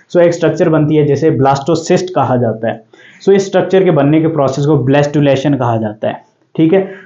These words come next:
ब्लास्टोसिस्ट को जब हम गौर से देखते हैं तो बाहर boundary में जो cells मौजूद हैं इन्हें trophoblast कहा जाता है,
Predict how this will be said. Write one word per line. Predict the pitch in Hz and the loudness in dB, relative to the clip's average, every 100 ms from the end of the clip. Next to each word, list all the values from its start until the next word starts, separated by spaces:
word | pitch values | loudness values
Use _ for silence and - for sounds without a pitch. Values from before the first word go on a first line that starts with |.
| - | -4
ब्लास्टोसिस्ट | 147 165 165 220 220 220 | 0 2 0 -2 0 0
को | 220 | 2
जब | 190 190 | 2 2
हम | 185 | 0
गौर | 135 147 | 2 0
से | 175 190 | 2 2
देखते | 143 127 160 | 2 0 -2
हैं | 147 | 0
तो | 156 | 0
बाहर | 120 139 143 170 | 0 0 0 0
boundary | 139 147 160 196 | 2 0 2 2
में | 196 | 2
जो | 160 | 0
cells | - 147 147 | 0 2 2
मौजूद | 143 131 143 | 2 2 2
हैं | 143 | 2
इन्हें | 143 147 | 2 0
trophoblast | 147 156 156 185 170 165 165 | 0 -2 2 2 2 2 0
कहा | 160 160 | 0 0
जाता | 147 143 156 | 2 0 -2
है, | 180 | -4